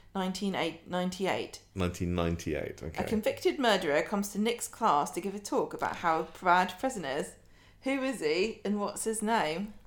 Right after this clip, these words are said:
Speaker 2: Right, well, he's the guy that, that did the old stabby stabby with Brian.
Speaker 1: Yeah, he is. He's a naughty man.
Speaker 2: I think his name was Darren.
Speaker 1: Yeah, it's called Baby
Speaker 2: Dar-
Speaker 1: Darren.
Speaker 2: Is his name Darren?
Speaker 1: Yeah.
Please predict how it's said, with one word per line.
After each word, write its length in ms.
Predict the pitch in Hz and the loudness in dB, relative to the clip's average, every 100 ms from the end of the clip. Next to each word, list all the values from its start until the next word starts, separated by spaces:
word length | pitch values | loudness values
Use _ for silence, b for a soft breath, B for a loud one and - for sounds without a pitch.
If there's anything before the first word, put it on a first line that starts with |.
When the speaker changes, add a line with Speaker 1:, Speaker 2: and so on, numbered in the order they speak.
| - - - | -20 -20 0
Speaker 2:
Right, 320 | 104 90 - | 4 4 4
well, 100 | 92 92 | 2 2
he's 160 | 90 | 0
the 100 | - | -2
guy 320 | - 104 90 | 0 4 4
that, 400 | 85 90 - - | 4 2 2 -4
that 460 | 95 92 - - - | -2 0 -2 -10 -2
did 120 | 98 | 2
the 140 | 90 90 | 4 6
old 180 | 87 | 4
stabby 360 | 85 - 80 80 | 2 2 2 0
stabby 420 | 78 80 76 78 82 | 0 0 2 2 4
with 200 | 82 80 | 4 8
Brian. 400 | 92 78 64 - | 8 8 4 2
Speaker 1:
Yeah, 140 | - | 0
he 80 | 160 | 0
is. 320 | 170 156 - - - - | -2 -4 -6 -14 -18 -16
He's 120 | - | -10
a 40 | 185 | -6
naughty 280 | 180 175 - | -6 -8 -12
man. 280 | - 156 196 - B B B B - | -10 -10 -10 -16 B B B B -6
Speaker 2:
I 80 | 110 | 0
think 200 | 185 180 | 2 4
his 200 | 165 165 | 2 4
name 220 | 135 95 | 4 4
was 160 | 85 82 | 4 2
Darren. 540 | - 67 76 76 123 120 - - | 0 2 4 4 2 -4 -12 -6
Speaker 1:
Yeah, 160 | 196 | -4
it's 140 | 160 - | -6 -8
called 280 | - 202 196 | -8 -6 0
Baby 120 | 190 | 2
Speaker 2:
Dar- 160 | - | 2
Speaker 1:
Darren. 500 | - 202 175 - 262 | 4 2 2 0 2
Speaker 2:
Is 100 | 123 143 | 4 4
his 120 | 151 | 6
name 240 | 147 147 | 4 8
Darren? 480 | 151 139 69 - - - | 10 10 10 4 0 0
Speaker 1:
Yeah. 280 | 370 262 | 2 2